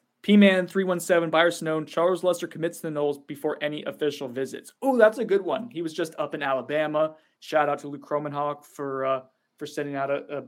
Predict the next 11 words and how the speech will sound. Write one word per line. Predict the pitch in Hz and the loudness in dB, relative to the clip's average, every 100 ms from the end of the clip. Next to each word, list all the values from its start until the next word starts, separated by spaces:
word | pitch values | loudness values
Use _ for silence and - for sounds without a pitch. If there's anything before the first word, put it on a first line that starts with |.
| _ | _
Bobby | 143 139 | -4 -4
Bowden, | 135 127 135 147 147 143 _ _ _ _ _ - | -2 -2 -2 -4 -10 -18 _ _ _ _ _ -4
uh, | 151 | -4
straw | 139 160 151 | -2 2 2
hat | 147 147 - | 4 0 0
to | 160 156 | -4 -2
him | 151 156 - | -2 -6 -12
instead | 135 - 127 | -12 -10 -8
of | 123 | -8
the, | 127 127 123 123 | -10 -10 -8 -4
um, | 123 120 120 | -2 -4 -6